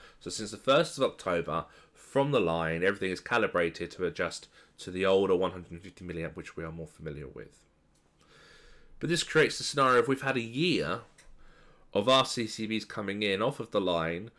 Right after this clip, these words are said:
where they are adjusted to two hundred and fifty milliamp, not one hundred and fifty milliamp. So the solution for that Hager have given us is the panels or the consumer units that this was provided with will have a label.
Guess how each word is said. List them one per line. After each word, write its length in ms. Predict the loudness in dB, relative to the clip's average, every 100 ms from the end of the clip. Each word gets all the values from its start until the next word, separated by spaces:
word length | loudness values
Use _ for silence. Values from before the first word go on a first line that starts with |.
| -20 -20 -4
where 420 | 2 6 6 4
they 240 | 6 6
are 60 | 6
adjusted 460 | 6 2 0 -6 -10 -8
to 140 | -8
two 300 | -6 -4 -4
hundred 280 | -4 -8 -8
and 140 | -12
fifty 340 | -6 -4 -4 -4
milliamp, 480 | -2 -2 -2 -4 -4
not 140 | -6
one 240 | -2 -2
hundred 320 | -2 -8 -12 -16
and 100 | -18
fifty 220 | -16 -12
milliamp. 480 | -10 -10 -10 -14 -18 -20 -20 -20
So 160 | -8 -4
the 60 |
solution 380 | -2 2 2 0
for 120 | -8 0
that 320 | 2 2 -2
Hager 360 | -2 -2 0
have 180 | 0 -2
given 240 | -4 -4 -2
us 320 | -4 -6 -14 _ -20 -14 -2
is 460 | 2 2 2 -2 -10
the 140 | -8 -8
panels 580 | -4 0 2 2 0
or 80 | -4
the 80 | -10
consumer 480 | -10 -10 -6 -4 -4
units 500 | -4 -4 -4 -6 -10 -20 -20 -20 -6
that 300 | 0 0 2
this 240 | 0 0
was 140 | -6 -8
provided 760 | -4 -4 0 2 2 0 -4
with 360 | -6 -6 -6 -14 _ _ _ -20 -20 _ -20 -20 -18 -2
will 140 | 0
have 160 | 2 2
a 40 |
label. 540 | 4 4 4 0 -4